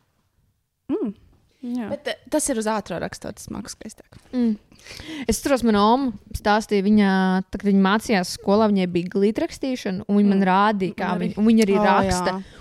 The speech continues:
Speaker 3: un viņai tur tie tādi burti, tādi smuki. Un
Speaker 1: Jums nebija
Speaker 3: galvenais, ka
Speaker 1: skolā?
Speaker 3: visās valodās, nē, nē, nē, mums nebija. Visās valodās viņa raksta tā kā vienādi.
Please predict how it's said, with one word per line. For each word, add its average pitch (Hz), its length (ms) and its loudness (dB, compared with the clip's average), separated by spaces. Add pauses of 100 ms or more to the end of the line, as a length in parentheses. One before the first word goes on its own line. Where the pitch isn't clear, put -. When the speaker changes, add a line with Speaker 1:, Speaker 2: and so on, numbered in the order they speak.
Speaker 3:
un 202 180 2
viņai 208 260 4
tur 185 140 -10
tie 185 240 -6
tādi 180 260 -4
burti, 214 340 -4
tādi 185 220 -4
smuki. 214 640 -2 (220)
Un 220 60 -6
Speaker 1:
Jums 214 160 0
nebija - 100 0
Speaker 3:
galvenais, 233 320 2
ka - 80 -12
Speaker 1:
skolā? 202 80 -4
Speaker 3:
visās 262 320 -4
valodās, 196 840 -2
nē, 190 220 -2
nē, 208 140 -10
nē, 302 80 -14
mums 247 200 -18
nebija. - 240 -20 (600)
Visās 208 340 0
valodās 202 520 -2
viņa 196 120 0
raksta 190 300 -4
tā - 100 -8
kā 180 180 -6
vienādi. 196 600 -2